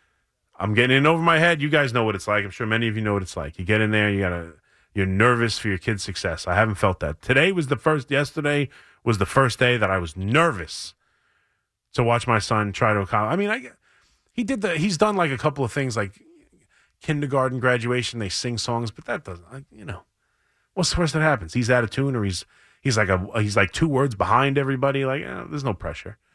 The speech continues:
This was, like, the first real, he's being graded on something. There's pressure.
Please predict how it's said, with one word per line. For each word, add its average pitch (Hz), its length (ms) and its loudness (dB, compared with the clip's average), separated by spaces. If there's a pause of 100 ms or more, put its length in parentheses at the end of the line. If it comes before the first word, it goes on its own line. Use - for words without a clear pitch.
(220)
This 170 200 2
was, 127 120 -2
like, 95 160 -2
the - 80 -14
first - 500 -2
real, 101 500 0 (320)
he's 113 480 -6 (200)
being 73 320 -10
graded 120 360 2
on 113 200 -2
something. 104 460 -4
There's 80 220 -12
pressure. 113 680 -4